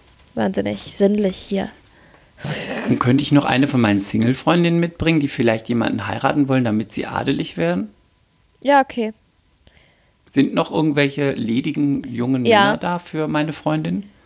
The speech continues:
Speaker 1: Ich glaub, ein Sohn von Hubertus ist noch, ähm, Single.
Speaker 2: Wie alt?
Speaker 1: Mm, zweiunddreißig?
Speaker 2: Geht.
Speaker 1: Dreiunddreißig,
Speaker 2: Beruflich
Speaker 1: sowas?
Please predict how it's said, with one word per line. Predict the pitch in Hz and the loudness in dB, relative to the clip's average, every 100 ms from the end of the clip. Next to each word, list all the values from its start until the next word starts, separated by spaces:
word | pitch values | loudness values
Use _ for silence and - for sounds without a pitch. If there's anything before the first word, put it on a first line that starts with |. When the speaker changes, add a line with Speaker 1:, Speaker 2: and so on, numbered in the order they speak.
| _ | _
Speaker 1:
Ich | 220 | 0
glaub, | 214 214 | 0 2
ein | - 226 240 | 0 0 0
Sohn | 226 233 | -2 -4
von | 240 226 | -6 -6
Hubertus | 226 208 220 - | 2 2 2 -4
ist | 220 | -4
noch, | 202 214 - - | 0 0 0 0
ähm, | 202 202 | 0 0
Single. | 202 - 254 233 214 - - 208 - _ _ _ _ _ - | -2 0 2 2 0 0 0 -4 -10 _ _ _ _ _ 0
Speaker 2:
Wie | 135 127 | 2 2
alt? | 113 107 165 - - _ _ _ _ _ _ _ _ _ _ _ - | -2 0 0 -2 -10 _ _ _ _ _ _ _ _ _ _ _ -18
Speaker 1:
Mm, | - 67 67 62 - - - | -14 -12 -12 -12 -12 -14 -12
zweiunddreißig? | - 202 202 185 196 - 370 - - _ _ _ _ _ _ _ _ - - - | 0 2 4 4 2 2 -6 -10 -20 _ _ _ _ _ _ _ _ -20 -20 -2
Speaker 2:
Geht. | 202 160 98 - - - _ - - | 4 4 4 -2 -14 -20 _ -20 -2
Speaker 1:
Dreiunddreißig, | 196 214 240 269 | 0 4 4 4
Speaker 2:
Beruflich | 302 226 | 2 0
Speaker 1:
sowas? | 220 277 - - | 2 2 0 -10